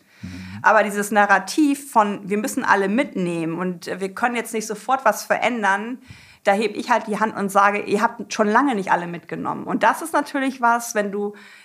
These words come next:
Speaker 2: anerkennen musst, ich bin ein privilegierter Mensch, dann tut das sehr vielen Menschen manchmal weh, weil es sich nicht so anfühlt, weil sie halt auch meckern und sagen,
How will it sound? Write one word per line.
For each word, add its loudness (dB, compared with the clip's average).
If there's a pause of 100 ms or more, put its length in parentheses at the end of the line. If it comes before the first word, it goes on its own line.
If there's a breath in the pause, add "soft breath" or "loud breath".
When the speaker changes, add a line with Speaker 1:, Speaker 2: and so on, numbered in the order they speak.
(160 loud breath)
Speaker 2:
anerkennen 0
musst, -6
ich -12
bin -2
ein 0
privilegierter -4
Mensch, -4
dann -6
tut -14
das -4
sehr 4
vielen -6
Menschen -6
manchmal -2
weh, -6
weil 4
es -6
sich -12
nicht -8
so -10
anfühlt, -2
weil 0
sie -4
halt -2
auch 0
meckern 0
und -6
sagen, 0